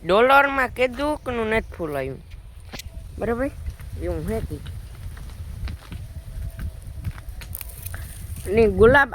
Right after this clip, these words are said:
આવે, પણ એક જ આવે. ગુલાબ આવવા જોઈએ. મસ્ત બ્લોગ ઉતરે ને યાર, તમને મ-, આનંદ આવે જવો જોઈએ કે ભાઈ કેવા ફૂલ અસલ હે.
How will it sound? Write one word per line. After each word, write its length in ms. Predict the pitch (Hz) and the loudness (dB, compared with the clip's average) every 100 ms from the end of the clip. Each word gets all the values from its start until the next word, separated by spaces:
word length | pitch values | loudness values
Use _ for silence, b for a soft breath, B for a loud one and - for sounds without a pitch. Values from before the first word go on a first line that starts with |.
| - | 4
આવે, 420 | 254 294 254 143 - - - | 6 8 6 4 -4 -14 -4
પણ 140 | 240 - - | 0 0 4
એક 360 | 277 - 302 | 2 4 2
જ 80 | 262 | 6
આવે. 300 | 247 220 185 | 6 6 2
ગુલાબ 400 | 170 226 254 220 | 2 4 4 6
આવવા 300 | 240 262 262 | 4 4 2
જોઈએ. 160 | 254 220 | 4 2
મસ્ત 580 | 151 175 226 - - 233 185 | 2 2 2 0 0 4 4
બ્લોગ 560 | 147 139 170 226 247 220 | 2 4 10 10 8 4
ઉતરે 360 | 226 240 254 | 2 4 2
ને 100 | 254 | 2
યાર, 220 | 247 233 185 | 4 2 2
તમને 220 | 202 202 | -2 -2
મ-, 200 | 170 143 - | -2 -4 0
આનંદ 380 | 185 226 269 262 | 4 8 8 8
આવે 260 | 240 233 220 | 8 6 6
જવો 220 | 214 214 | 6 4
જોઈએ 180 | 196 202 | 2 0
કે 140 | - | 0
ભાઈ 180 | 156 196 | 2 2
કેવા 320 | 175 185 196 | 2 0 0
ફૂલ 300 | 147 - 175 | 0 -2 0
અસલ 380 | 151 151 170 143 | 0 0 -2 -4
હે. 180 | 143 | -4